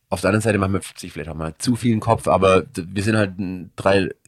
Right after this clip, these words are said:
unterschiedliche Leute, die in einer Band sind, die alle dasselbe Entscheidungsrecht haben. Äh, da prallen Meinungen aufeinander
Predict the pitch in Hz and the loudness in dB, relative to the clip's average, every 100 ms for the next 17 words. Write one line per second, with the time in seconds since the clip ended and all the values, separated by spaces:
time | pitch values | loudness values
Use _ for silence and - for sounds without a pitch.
0 | - 127 131 113 104 98 101 120 143 123 | 0 2 2 2 2 6 8 6 4 2
1 | 98 98 90 95 113 117 120 110 95 104 | 2 2 2 2 2 0 0 2 4 2
2 | 95 95 101 101 98 95 107 110 110 110 | 0 0 2 4 4 2 2 2 2 -2
3 | 113 120 110 117 117 80 95 95 87 - | -2 2 2 2 0 0 0 0 0 -2
4 | 87 95 104 101 - - 87 90 101 110 | 0 0 0 -2 -8 -8 0 2 4 2
5 | 113 107 98 104 107 110 107 | 2 2 0 2 2 2 -2